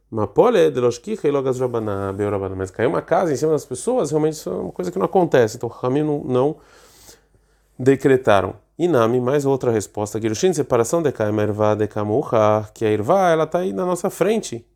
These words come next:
Então dá pra ver que essa pessoa é, essa mulher é Tzara da Ervá. Tzara tá, Kamitzrach, Lei Chalitza. Então a Tzara precisa de Chalitza.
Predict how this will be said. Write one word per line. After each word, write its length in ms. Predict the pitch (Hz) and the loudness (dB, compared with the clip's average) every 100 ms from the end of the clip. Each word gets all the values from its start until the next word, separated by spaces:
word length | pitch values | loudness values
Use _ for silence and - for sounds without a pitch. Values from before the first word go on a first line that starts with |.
| 123 | -18
Então 220 | 107 113 | -8 -6
dá 120 | 135 | -4
pra 160 | - 147 | 0 2
ver 180 | 202 | 4
que 100 | 208 | 2
essa 180 | 151 - | -2 -4
pessoa 600 | 127 - 120 - 120 117 | -8 -8 -10 -2 0 2
é, 200 | 110 113 - - | 2 -2 -6 -10
essa 160 | 104 113 | -6 -4
mulher 200 | 113 107 | 0 0
é 60 | |
Tzara 280 | 107 113 107 | 0 2 2
da 120 | 107 | 2
Ervá. 340 | 104 101 101 95 _ - _ - | 0 0 -2 -4 _ -20 _ -18
Tzara 260 | - 107 101 | -6 0 0
tá, 180 | - 165 | 2 2
Kamitzrach, 540 | 131 110 104 107 104 110 | 2 -2 -2 -2 -2 -2
Lei 120 | 107 | -4
Chalitza. 500 | - 110 123 190 269 _ _ _ _ | -2 -4 -2 -2 -2 _ _ _ _
Então 120 | 107 | -4
a 60 | |
Tzara 760 | 101 110 143 220 196 175 175 175 | -2 2 2 4 2 2 0 -2
precisa 400 | - 135 123 135 | -6 -8 -6 -6
de 100 | 143 | -6
Chalitza. 500 | - 156 170 - 147 | -4 -2 -2 0 0